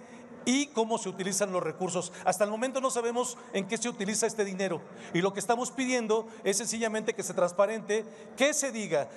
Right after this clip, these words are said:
si van a las universidades Benito Juárez, si van a la universidad, eh, de algún estado,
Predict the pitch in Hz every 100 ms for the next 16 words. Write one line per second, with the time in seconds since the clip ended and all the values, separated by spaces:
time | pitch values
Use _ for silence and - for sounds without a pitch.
0 | - - 196 240 269 262 233 - 175 185
1 | 175 190 196 196 208 233 196 202 220 208
2 | 214 233 233 226 - - - - 202 220
3 | 233 226 190 185 185 165 196 208 202 -
4 | - - 170 156 180 180 226 220 220 233
5 | 240 254